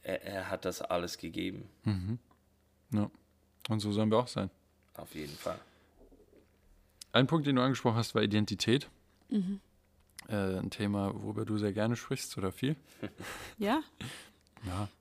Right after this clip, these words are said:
Speaker 3: Okay.
Speaker 2: Geht. Aber, ähm,
Speaker 3: <laughs>
Speaker 2: äh, d-, äh, zum Beispiel in Dordas auch.
Speaker 3: Ja, ja, ja, okay.
Speaker 2: Ähm,
Speaker 3: Ja.
Speaker 2: über, äh, die Identität als Tochter.
Speaker 3: Ja.
Speaker 2: Ähm, aber ich glaub, es ist so wichtig, dass wir diese Identität als Kind Gottes einfach verinnerlichen.
Speaker 3: Mhm.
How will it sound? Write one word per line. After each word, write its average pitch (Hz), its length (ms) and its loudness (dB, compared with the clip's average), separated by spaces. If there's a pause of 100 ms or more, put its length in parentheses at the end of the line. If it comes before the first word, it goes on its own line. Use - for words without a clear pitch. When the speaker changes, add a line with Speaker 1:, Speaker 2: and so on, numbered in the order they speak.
(200)
Speaker 3:
Okay. 247 220 -6 (200)
Speaker 2:
Geht. - 240 2 (440)
Aber, 101 540 6
ähm, 101 300 10 (220)
Speaker 3:
<laughs> - 200 -8
Speaker 2:
äh, 107 300 8
d-, 101 160 0
äh, 117 200 0
zum 120 140 4
Beispiel 110 180 6
in 107 60 4
Dordas 117 360 12
auch. 127 240 4 (160)
Speaker 3:
Ja, 208 240 6
ja, 196 160 2
ja, 190 240 0
okay. - 240 -8
Speaker 2:
Ähm, 92 280 2
Speaker 3:
Ja. 95 40 -2
Speaker 2:
über, 95 380 0
äh, - 60 -4 (200)
die 117 60 -4
Identität 104 520 -2
als 95 180 -2
Tochter. 104 500 0 (120)
Speaker 3:
Ja. 202 220 0 (260)
Speaker 2:
Ähm, 104 200 8
aber 110 140 6
ich - 140 2
glaub, 127 220 4 (160)
es - 160 -8
ist 101 120 0
so 113 160 2
wichtig, 120 340 0
dass - 260 -4
wir 101 360 0 (300)
diese 104 300 -6
Identität 113 800 0
als - 180 -2
Kind 101 220 0
Gottes 107 380 0
einfach 104 420 -6 (580)
verinnerlichen. 101 640 2 (220)
Speaker 3:
Mhm. 196 320 2